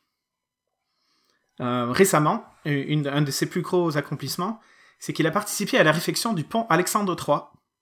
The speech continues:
qui tombait en ruine, bien évidemment. Et, euh, et donc, euh, donc sa firme d'archi-, la firme d'architecture pour laquelle il travaille, une firme dont tu as entendu parler, qui a quand même relativement pignon sur rue, a été mandatée pour, euh, pour, euh, ben, pour faire la réfection de ce, de ce monument historique français.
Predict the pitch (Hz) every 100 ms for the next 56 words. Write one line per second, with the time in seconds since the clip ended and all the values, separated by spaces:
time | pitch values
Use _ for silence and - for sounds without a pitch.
0 | _ _ _ - 120 143 147 131 123 165
1 | 127 120 117 139 - _ _ _ _ _
2 | _ - 131 135 123 117 113 127 147 -
3 | 131 123 123 123 131 - 143 190 170 139
4 | - 151 139 - 196 165 151 - 147 -
5 | 151 131 123 131 123 135 143 185 185 151
6 | - 202 190 160 156 156 151 139 160 190
7 | 180 180 160 165 175 143 135 156 160 143
8 | 151 170 165 170 175 175 165 175 - 127
9 | 156 - _ _ _ _ _ _ _ _
10 | _ - 135 135 143 139 135 127 156 160
11 | - 139 127 127 120 120 117 120 - 131
12 | 117 113 117 117 120 - 147 135 135 131
13 | - - 139 139 127 - 123 117 117 120
14 | 131 131 127 127 139 - 120 - 113 -
15 | -